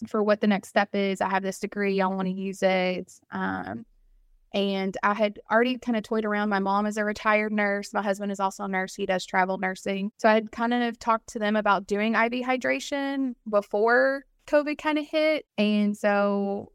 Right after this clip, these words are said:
out of that blossomed the conversation, "Why don't we give the business a go?" He's making, you know, great money doing travel nursing, can kinda support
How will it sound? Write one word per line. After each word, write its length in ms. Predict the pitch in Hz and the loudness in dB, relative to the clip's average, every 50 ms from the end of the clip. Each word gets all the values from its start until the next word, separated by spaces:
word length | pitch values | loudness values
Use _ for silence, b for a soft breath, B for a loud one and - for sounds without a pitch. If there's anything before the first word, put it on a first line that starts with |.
| - | 0
out 160 | 190 190 202 220 | 4 4 4 4
of 100 | 220 208 | 4 2
that 220 | 220 220 226 214 | 4 4 4 4
blossomed 340 | 220 214 208 220 - 240 220 | 2 2 2 2 0 -2 -4
the 60 | 214 | 0
conversation, 640 | - 220 214 214 214 - 214 226 226 247 240 233 220 | 2 2 2 2 0 -2 -2 -4 -2 -2 -2 0 0
"Why 140 | 202 196 202 | 2 2 2
don't 180 | 202 202 190 | 0 -2 -2
we 320 | 214 214 214 214 208 208 196 | -2 -2 -2 -2 -2 -2 0
give 180 | - 208 - | -2 -2 0
the 80 | - 202 | 0 0
business 340 | 208 202 202 - 214 - - | 0 0 -2 -2 -4 -4 -4
a 60 | 202 | 0
go?" 360 | - 196 190 196 202 208 208 | 2 4 4 4 4 2 2
He's 260 | - 208 202 208 - | 0 -4 -6 -4 -4
making, 500 | 196 196 196 - 208 196 190 185 196 220 - | -4 -4 -2 -2 -2 -2 -2 -2 -2 -4 -2
you 100 | - 220 | -2 -2
know, 120 | 196 185 190 | 0 0 0
great 260 | - 202 196 196 196 | 2 2 2 2 2
money 240 | 202 196 202 202 202 | 0 -2 -2 -2 -2
doing 220 | 202 196 190 196 | -4 -4 -4 -4
travel 340 | 190 - 202 196 202 208 202 | -2 0 2 2 2 2 0
nursing, 640 | 196 196 190 202 - - 208 196 196 196 196 208 - | 0 -2 -2 -4 -4 -6 -4 -4 -4 -4 -6 -8 -8
can 140 | - 202 190 | -8 -6 -4
kinda 280 | - 196 190 196 190 | -2 -2 -2 -2 -4
support 800 | - - 202 226 _ - 196 196 196 196 202 190 - - - | -6 -6 -10 -8 _ -2 2 2 4 4 2 0 -4 -8 -16